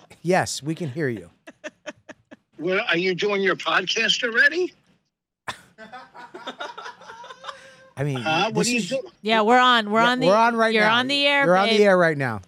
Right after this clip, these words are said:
Speaker 3: Long time
Speaker 2: Whoa,
Speaker 3: listener,
Speaker 2: this is
Speaker 3: long time
Speaker 2: cool.
Speaker 3: caller.
Speaker 1: Yeah, this
Speaker 2: This
Speaker 1: is
Speaker 2: is, can I, I'm gonna tell everybody I got to do Bobby Kelly's podcast.
Speaker 1: Well, I'm on with your wife right now.
Speaker 2: Yeah, yeah, well, who canceled?
Speaker 3: Oh, Richard, I was sticking up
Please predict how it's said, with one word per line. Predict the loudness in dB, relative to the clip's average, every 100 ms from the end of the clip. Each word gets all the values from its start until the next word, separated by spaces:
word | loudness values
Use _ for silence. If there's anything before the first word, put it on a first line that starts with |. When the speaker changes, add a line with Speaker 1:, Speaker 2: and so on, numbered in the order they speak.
| _ _ _
Speaker 3:
Long | -4 0 0 -2
time | -2 -2 0
Speaker 2:
Whoa, | 0 0
Speaker 3:
listener, | 0 0
Speaker 2:
this | 0
is | 0 -2
Speaker 3:
long | 0 0 2
time | 0 -2
Speaker 2:
cool. |
Speaker 3:
caller. | -2 -2 -2 -4 -8 _ _
Speaker 1:
Yeah, | -8
this | -4 -4
Speaker 2:
This | -2
Speaker 1:
is | -4
Speaker 2:
is, | -6 -10 -4
can | 0
I, | 2 0 -6 -20 _ _ _ -20 -20 -20 -12 -6
I'm | -4
gonna | -4 -4
tell | -4 -2
everybody | -2 -2 -4 -4 -2 -2
I | -2
got | -2 -4
to | -6
do | -10 -8
Bobby | -6 -6 -4
Kelly's | -4 -4 -6 -8
podcast. | -6 -6 -4 -6 -6 -8 -6
Speaker 1:
Well, | -4
I'm | 0 2
on | 4 4
with | 4 2
your | 0
wife | 0 2 0 -2 -10 -12
right | -12 -12
now. | -14 -18 -20 _ _ _ _ -12
Speaker 2:
Yeah, | -12 _ _
yeah, | -4 -4
well, | -4 -6 -8
who | -10
canceled? | -8 -4 -4 -4 -8 -12 -18 _ _ _ _ _ _ _ _
Speaker 3:
Oh, | -12 -10 -10 -12 -14
Richard, | -14 -14 -14 -12 -10
I | -2 -2
was | -2
sticking | -6 -10 -10 -8
up | -10